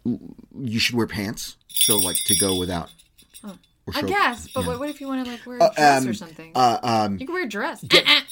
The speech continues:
Speaker 1: Okay. Well, no, no, I'm saying, like, uh, go,
Speaker 2: Uh-uh.
Speaker 1: go without. Okay. Get drunk?
Speaker 2: Uh-uh. I think
Speaker 1: Oh,
Speaker 2: it's
Speaker 1: wow.
Speaker 2: very culturally dependent.
Speaker 1: At a funeral? At the funeral, not the, not the after party.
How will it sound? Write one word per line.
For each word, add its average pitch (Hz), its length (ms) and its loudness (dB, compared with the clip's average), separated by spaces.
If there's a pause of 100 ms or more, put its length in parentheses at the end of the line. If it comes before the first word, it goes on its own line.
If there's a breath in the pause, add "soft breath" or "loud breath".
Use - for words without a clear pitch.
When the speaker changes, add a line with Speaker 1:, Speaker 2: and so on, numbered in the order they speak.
(340)
Speaker 1:
Okay. 135 360 0 (180)
Well, 226 120 0
no, 269 80 6
no, 226 120 6
I'm 156 100 4
saying, 151 320 2
like, 117 320 -2
uh, - 40 -8 (540)
go, 170 200 8
Speaker 2:
Uh-uh. 294 100 6 (280)
Speaker 1:
go 143 160 6
without. 127 380 4
Okay. 113 240 -4 (400 loud breath)
Get 147 240 4
drunk? 147 340 0 (560)
Speaker 2:
Uh-uh. 285 320 2 (180)
I 214 100 -6
think - 160 -2
Speaker 1:
Oh, - 40 -2
Speaker 2:
it's - 80 -4
Speaker 1:
wow. - 60 -4
Speaker 2:
very 196 160 -4
culturally 175 400 -16
dependent. 156 380 -20 (200)
Speaker 1:
At 143 120 -4
a - 20 -4
funeral? 214 460 4
At 240 200 4
the 196 100 0
funeral, 214 360 8
not 202 240 2
the, 254 120 0
not 226 260 0
the 180 160 2
after 220 280 0
party. - 300 -12